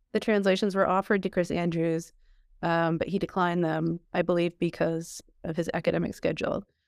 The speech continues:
Um, and, you know, I, at that point, had a relationship with Farrar, Straus, and Giroux, and I had actually written a report of The Savage Detectives for them,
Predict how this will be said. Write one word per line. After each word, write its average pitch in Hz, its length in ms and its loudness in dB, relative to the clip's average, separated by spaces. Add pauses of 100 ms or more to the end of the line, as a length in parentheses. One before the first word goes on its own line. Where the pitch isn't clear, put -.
(500)
Um, 165 680 0
and, 175 720 -2
you 254 100 4
know, 233 180 6
I, 196 180 2
at 196 220 0
that 196 200 4
point, 180 160 0
had 190 100 2
a 180 60 4
relationship 180 520 2
with 175 140 0
Farrar, 165 220 4
Straus, 165 320 2
and 170 100 0
Giroux, 165 460 -2 (100)
and 165 500 -2
I 175 100 2
had 170 160 4
actually 165 260 0
written 165 260 0
a 160 60 0
report 202 420 4
of 170 120 2
The 170 80 0
Savage 170 320 0
Detectives 165 480 -4
for - 120 -2
them, 170 260 -2